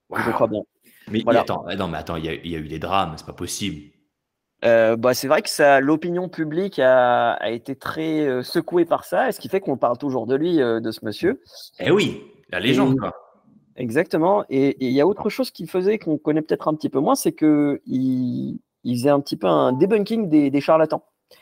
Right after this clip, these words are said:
Speaker 1: Euh, Houdini
Speaker 2: D'accord.
Speaker 1: aimait bien, euh, voilà, dire, euh, voilà, si vous êtes, euh,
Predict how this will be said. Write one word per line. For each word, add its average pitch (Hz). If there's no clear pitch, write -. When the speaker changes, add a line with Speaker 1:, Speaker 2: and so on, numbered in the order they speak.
Speaker 1:
Euh, 113
Houdini 123
Speaker 2:
D'accord. 160
Speaker 1:
aimait 139
bien, 147
euh, 113
voilà, 120
dire, 131
euh, 110
voilà, 104
si -
vous 117
êtes, 113
euh, 104